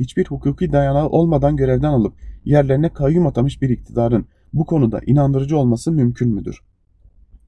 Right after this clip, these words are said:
Çözüm sürecinde Suriye Kürtleri ile de görüşen iktidar bugün kendi Kürt sorununun demokratik barışçıl çözümü için adım atmış olsaydı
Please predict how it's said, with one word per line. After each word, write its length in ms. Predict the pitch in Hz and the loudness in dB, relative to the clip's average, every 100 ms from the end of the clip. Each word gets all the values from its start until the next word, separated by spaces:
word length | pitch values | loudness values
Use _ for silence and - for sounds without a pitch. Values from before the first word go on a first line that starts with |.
| _ | _
Çözüm 300 | 131 143 202 | 0 2 2
sürecinde 560 | - 139 113 110 165 175 - - _ | 2 0 2 4 4 2 -6 -20 _
Suriye 340 | - 208 190 | 0 4 4
Kürtleri 420 | - 139 - 156 | 2 -2 0 2
ile 180 | 185 127 | 2 2
de 60 | 113 | 2
görüşen 360 | 123 120 117 | 2 2 2
iktidar 420 | 113 117 120 170 175 - _ - | 0 0 2 2 2 -4 _ -4
bugün 340 | 160 160 170 - | 0 2 0 -2
kendi 300 | - 151 170 | 0 2 2
Kürt 240 | - 214 - | 0 -2 -2
sorununun 440 | 143 131 139 165 | 0 2 2 2
demokratik 560 | 139 139 139 143 196 151 | 2 0 0 -2 -2 0
barışçıl 300 | 139 - 180 | -2 -2 -2
çözümü 360 | - 131 160 | -2 2 2
için 200 | 147 127 - | 2 0 0
adım 220 | 135 170 | 4 4
atmış 300 | 135 127 139 | 4 0 -4
olsaydı 500 | 143 - 196 156 | -2 0 0 0